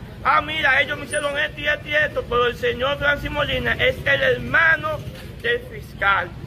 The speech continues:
Entonces me dijeron a mi doctor, como es, eh, le pusieron una cita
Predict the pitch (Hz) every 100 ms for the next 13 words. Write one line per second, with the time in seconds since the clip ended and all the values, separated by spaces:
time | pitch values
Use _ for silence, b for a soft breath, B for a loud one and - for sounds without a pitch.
0 | - - - 294 311 330 330 311 302 320
1 | 311 302 294 285 269 - 311 285 202 -
2 | - - - 262 285 285 277 262 - 262
3 | 254 247 233 - - - - 277 269 262
4 | 277 311 330 339 311 - 311 294 262 240